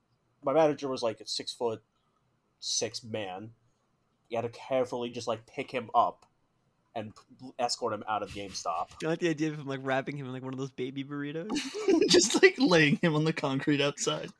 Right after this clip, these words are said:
Speaker 1: It was a
Speaker 2: Gripping
Speaker 1: crazy
Speaker 2: him.
Speaker 1: homeless man who's, like, the type of homeless who fiddles with electronics.
Speaker 2: What if he did have something that talked to aliens? You just sent them home.
Speaker 3: Yeah.
Speaker 1: Well,
Speaker 3: Right.
Speaker 2: Well, not home. He has no home. But <laughs>
Speaker 1: Well,
Speaker 3: Well,
Speaker 1: he
Speaker 3: out the
Speaker 1: kinda,
Speaker 3: door is his home.
Speaker 2: yeah.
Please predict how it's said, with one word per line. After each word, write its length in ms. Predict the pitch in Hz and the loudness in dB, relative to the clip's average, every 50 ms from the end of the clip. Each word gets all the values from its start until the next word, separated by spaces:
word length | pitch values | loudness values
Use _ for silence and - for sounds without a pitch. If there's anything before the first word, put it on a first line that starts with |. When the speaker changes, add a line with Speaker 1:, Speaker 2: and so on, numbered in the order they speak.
| _ _ _ - | _ _ _ -12
Speaker 1:
It 380 | - - - - - - - 170 | -8 -6 -4 -4 -4 -2 0 2
was 140 | 185 185 190 | 2 2 2
a 60 | 170 | 0
Speaker 2:
Gripping 320 | 135 - 127 - 233 226 | -2 0 2 2 2 2
Speaker 1:
crazy 120 | - 135 143 | 0 -2 -2
Speaker 2:
him. 140 | 151 143 139 | -4 -4 -4
Speaker 1:
homeless 600 | - - 165 170 156 131 113 107 107 - - 113 | 0 2 2 2 2 2 -2 0 0 -2 -2 -4
man 360 | 110 101 98 98 98 98 101 | -4 -4 -4 -4 -6 -8 -10
who's, 220 | 113 120 110 110 110 | -10 -10 -6 -2 0
like, 260 | 120 113 110 104 - _ _ _ _ - | 2 2 2 0 -6 _ _ _ _ -12
the 80 | 139 | -4
type 240 | - 143 143 139 139 | 2 6 6 6 6
of 100 | - 110 | 4 -2
homeless 400 | - - 135 127 123 120 113 113 | -2 -2 -2 0 0 0 -2 -2
who 100 | - 117 | -4 -6
fiddles 320 | 110 - 123 110 110 104 - | -6 -4 -4 -2 -4 -4 -6
with 140 | 110 - - | -8 -10 -8
electronics. 540 | 104 104 101 - - - - 104 104 98 - | -6 -6 -6 -6 -8 -6 -4 -2 0 4 6
Speaker 2:
What 100 | 247 311 | 6 6
if 100 | 381 - | 6 4
he 100 | 320 269 | 2 2
did 180 | 175 190 196 | 4 4 4
have 180 | 185 175 170 - | 4 2 0 0
something 280 | - 160 156 143 143 135 | -2 -4 -2 -2 -4 -4
that 120 | 120 113 | -4 -4
talked 220 | - 143 131 131 - | -4 -4 -4 -4 -4
to 80 | - 123 | -6 -6
aliens? 380 | 123 127 131 127 117 123 123 | -4 -4 -4 -6 -6 -8 -10
You 120 | 175 220 147 | -10 -8 -6
just 180 | 175 165 - - | -6 -6 -4 -4
sent 180 | - 139 143 | -4 -4 -4
them 140 | - 127 123 | -6 -8 -8
home. 380 | 123 120 113 123 120 110 120 - _ - | -8 -8 -8 -8 -10 -10 -12 -16 _ -4
Speaker 3:
Yeah. 180 | - 151 151 147 | 4 6 8 10
Speaker 1:
Well, 280 | 175 190 190 190 175 165 | 10 10 10 10 8 6
Speaker 3:
Right. 120 | 160 160 135 | 4 4 4
Speaker 2:
Well, 120 | 131 127 120 | 4 2 2
not 160 | 143 151 135 | 4 2 4
home. 260 | 110 135 127 120 117 127 | 4 4 4 4 2 0
He 60 | 123 | -2
has 140 | 123 131 127 | -2 -2 -2
no 120 | 117 110 113 | -4 -6 -6
home. 160 | 113 107 - - - | -8 -10 -6 0 2
But 240 | - - 494 - - 180 - - - 440 - - - | 2 4 4 4 4 4 4 4 4 0 -2 -4 -10
<laughs> 340 | - - - _ _ _ - | -12 -12 -14 _ _ _ 2
Speaker 1:
Well, 300 | 143 156 165 165 165 175 | 6 8 10 10 10 10
Speaker 3:
Well, 100 | 214 208 | 8 10
Speaker 1:
he 40 | 180 | 12
Speaker 3:
out 180 | 190 196 208 - | 12 12 12 10
the 60 | 208 | 10
Speaker 1:
kinda, 140 | 208 185 208 | 10 10 10
Speaker 3:
door 100 | 185 156 139 | 10 10 8
is 100 | 139 - | 4 2
his 120 | 156 170 | 0 0
home. 160 | 185 175 180 - _ - | 0 0 0 -2 _ -6
Speaker 2:
yeah. 240 | 170 156 147 139 | -4 -2 -2 -2